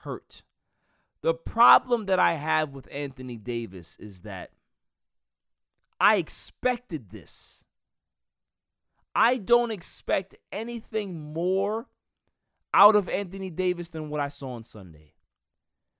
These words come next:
See, last season might have been the outlier. It might have been the anomaly in the system where a guy that's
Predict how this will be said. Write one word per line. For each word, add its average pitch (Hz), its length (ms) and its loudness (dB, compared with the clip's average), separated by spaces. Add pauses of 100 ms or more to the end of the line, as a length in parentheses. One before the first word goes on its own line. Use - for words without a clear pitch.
(140)
See, 240 180 -6
last 240 400 6
season 190 380 -4
might 170 260 0
have 139 220 -8
been 151 220 -2
the 127 260 -12
outlier. 95 720 -6 (320)
It 143 120 -6
might 190 200 6
have 165 160 2
been 160 240 -2
the 139 320 -6 (240)
anomaly 165 800 0
in 123 80 -6
the 117 80 -8
system 98 600 -12 (840)
where 165 240 6
a 147 100 -2
guy 185 600 4 (200)
that's - 320 -10